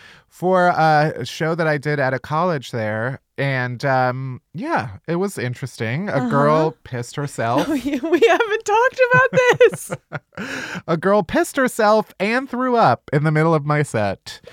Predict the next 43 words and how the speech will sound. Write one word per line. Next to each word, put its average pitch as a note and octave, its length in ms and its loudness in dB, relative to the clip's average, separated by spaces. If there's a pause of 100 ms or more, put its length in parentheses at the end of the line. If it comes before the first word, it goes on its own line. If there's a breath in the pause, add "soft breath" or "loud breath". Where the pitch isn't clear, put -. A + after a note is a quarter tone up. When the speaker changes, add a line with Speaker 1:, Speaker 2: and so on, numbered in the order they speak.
Speaker 2:
Oh. E4+ 140 2
Speaker 1:
And F3+ 100 2
I G3+ 160 2
didn't F4 160 0
even E4 160 -2
know D4 200 6
it C#4+ 80 4
happened B3 460 2
until D3+ 300 0
I D#3+ 80 4
got D3+ 240 2
off D#3+ 160 2
stage. C#3 500 -4
Speaker 2:
Oh, A3 160 -2
that's G#3+ 220 -4
sad. D#3 420 -10 (480)
Speaker 1:
Anyway, B2+ 540 2 (100)
I F#3+ 220 6
was A3+ 160 0
technically F3+ 540 -2
opening C#3+ 460 -2
for B2+ 160 -6
Chris - 420 -6
D'Elia, A#2 640 -4
who A#2 140 -4
is, A2 440 -8
uh, G2 300 -4 (400)
a A#2+ 60 -6
comedian, B2+ 680 -6
and B2 500 -6
he B2 160 -12
was, C#3+ 200 -10
like, C3+ 160 -8
the C3+ 60 -6
main A2+ 200 -8
act, G#2+ 280 -8
and G#2+ 80 -8
I G#2+ 180 -6
did G#2+ 300 -10
forty G#2+ 360 -10
minutes G#2 380 -12
to - 100 -20
start. G2+ 420 -8